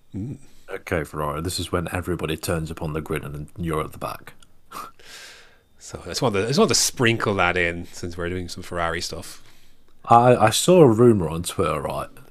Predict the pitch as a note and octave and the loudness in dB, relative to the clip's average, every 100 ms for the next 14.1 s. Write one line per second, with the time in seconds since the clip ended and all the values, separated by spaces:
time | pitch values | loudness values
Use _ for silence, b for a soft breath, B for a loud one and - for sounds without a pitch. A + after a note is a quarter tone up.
0 | - A2 - A2+ A#2+ D3 C#3 C3 B2+ F#2+ | -2 -2 -2 -6 2 4 6 4 2 0
1 | D#2 - _ _ _ - A2+ A2 G2+ C3+ | 0 -4 _ _ _ -2 0 2 4 4
2 | D3 C3+ C3+ A#2+ A#2+ A2+ A2+ - F2 D#2 | 4 4 4 6 4 2 -2 0 0 0
3 | - - - F2+ E2 - A2+ A2 - G2+ | -10 -14 -8 -8 -4 4 4 4 4 4
4 | F2 D#2 E2 - - _ F2+ F2+ - G2 | 4 -4 -6 -8 -10 _ -4 -4 2 4
5 | F2+ F2 E2 - _ _ _ _ - G2+ | 4 0 -4 -8 _ _ _ _ -2 0
6 | F#2+ F2+ - G#2+ G2 F#2+ F2+ F2 - _ | 0 -2 4 6 6 4 0 -4 -8 _
7 | _ _ _ - G#2 F2+ E2+ - F2 - | _ _ _ -2 2 2 0 -8 -18 -10
8 | G2+ G2 F2+ G#2+ E2+ - G2 F2+ E2+ E2+ | 0 2 2 0 0 4 4 4 0 2
9 | F2 D2 C#2 E2 - _ _ _ _ _ | 2 2 -4 -10 -12 _ _ _ _ _
10 | _ _ _ _ _ _ _ _ - - | _ _ _ _ _ _ _ _ -2 0
11 | F#2 G#2 F2+ E2+ - G2 F2 E2+ E2+ F2 | 0 4 4 4 0 -2 0 0 0 0
12 | E2 E2 - E2+ - F#2+ D#2+ F#2+ F2 E2+ | 0 -2 -4 -4 0 -2 2 2 2 2
13 | E2+ D#2+ - E2 D#2+ - - E3 D#3 - | -2 -2 -4 -4 -4 -4 -4 -6 -8 -12